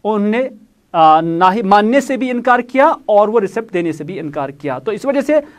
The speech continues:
आज वो डिप्टी कमिश्नर, अ, श्रीनगर के पास आए थे और अपना एहतजाज वहाँ पर जारी किया और इलेक्शन कमीशन से भी कहा है कि क्या यहाँ पर एक नेशनल कॉन्फ्रेंस या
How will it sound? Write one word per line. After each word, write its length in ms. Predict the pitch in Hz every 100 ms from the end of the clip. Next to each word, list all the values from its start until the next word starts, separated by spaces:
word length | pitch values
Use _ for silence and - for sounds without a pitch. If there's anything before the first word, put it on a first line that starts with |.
| -
आज 140 | 196 214
वो 60 |
डिप्टी 260 | 233 208 220
कमिश्नर, 480 | 208 202 208 226 208 151 - 175
अ, 120 | 175
श्रीनगर 380 | 180 175 190 208
के 120 | 196
पास 320 | - 185 196
आए 140 | 196
थे 160 | 220 262
और 380 | 254 - - 294
अपना 240 | 294 294
एहतजाज 480 | 247 226 202 214 190
वहाँ 200 | 180 180
पर 180 | 180 156
जारी 260 | 160 208
किया 220 | 240 247 269
और 380 | 262 247 269
इलेक्शन 360 | 262 294 285 339
कमीशन 280 | 285 240 240
से 160 | 226
भी 220 | 208 269 240 - _ _ _ _
कहा 260 | 190 190 247
है 160 | 247 285
कि 140 | 302
क्या 320 | - - 277 277
यहाँ 220 | 233 220
पर 220 | 220 247
एक 180 | 226 214
नेशनल 360 | 190 190 247
कॉन्फ्रेंस 480 | 240 226 220 262 254
या 240 | 214 220